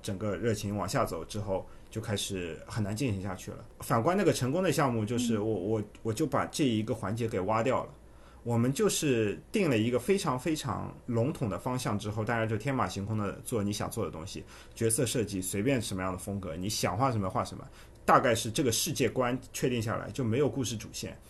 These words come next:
Speaker 1: 然后想，想做背景做背景，然后怎么怎么样。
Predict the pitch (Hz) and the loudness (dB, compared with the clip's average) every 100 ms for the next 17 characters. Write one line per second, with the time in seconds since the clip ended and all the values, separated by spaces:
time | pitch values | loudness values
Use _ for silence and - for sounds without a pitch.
0 | - - 107 104 117 104 95 - - - | -20 -14 -6 0 2 2 0 -8 -12 -4
1 | 107 95 95 117 107 147 113 139 107 98 | -2 -2 -4 -4 0 0 0 0 -2 -4
2 | 123 110 113 95 92 80 90 - 98 110 | -4 -2 -2 -2 -6 -6 -8 -6 -2 -2
3 | 113 104 101 85 90 | -2 -4 -6 -6 -8